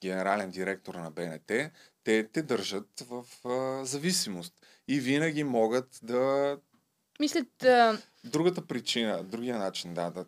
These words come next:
Speaker 1: по който държат в зависимост, е с финансирането.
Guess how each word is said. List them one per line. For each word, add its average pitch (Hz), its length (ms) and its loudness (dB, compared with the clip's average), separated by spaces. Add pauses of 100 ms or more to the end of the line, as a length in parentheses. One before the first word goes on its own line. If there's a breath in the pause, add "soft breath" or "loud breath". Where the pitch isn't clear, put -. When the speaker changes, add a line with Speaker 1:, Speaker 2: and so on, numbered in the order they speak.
Speaker 1:
по 92 80 -14
който 87 320 -6
държат 85 380 -8
в 80 100 -12
зависимост, 87 640 -6
е 160 60 -6
с - 120 -6
финансирането. 160 880 -6